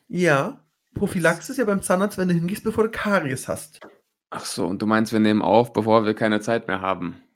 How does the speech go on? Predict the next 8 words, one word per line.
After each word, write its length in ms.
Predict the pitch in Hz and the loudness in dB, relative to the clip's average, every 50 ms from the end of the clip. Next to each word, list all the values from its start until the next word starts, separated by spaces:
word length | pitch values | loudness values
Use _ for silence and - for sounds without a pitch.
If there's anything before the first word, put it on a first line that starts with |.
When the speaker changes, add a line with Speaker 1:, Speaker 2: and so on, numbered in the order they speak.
| _ | _
Speaker 1:
Nee, 160 | - 240 247 208 | -2 0 0 0
bevor 300 | 185 202 - 233 233 226 | 0 0 0 -2 0 0
wir 80 | 233 | 2
nicht 120 | 220 220 233 | 0 2 4
mehr 100 | 226 214 | 4 4
miteinander 460 | 220 220 202 196 180 180 170 165 160 | 4 4 2 2 2 4 2 2 2
reden 220 | 220 359 359 294 | 2 0 0 0
vielleicht. 720 | - - 156 147 - - - - 151 147 - - - - - | 0 0 0 2 2 2 2 2 2 0 0 -2 -8 -14 -20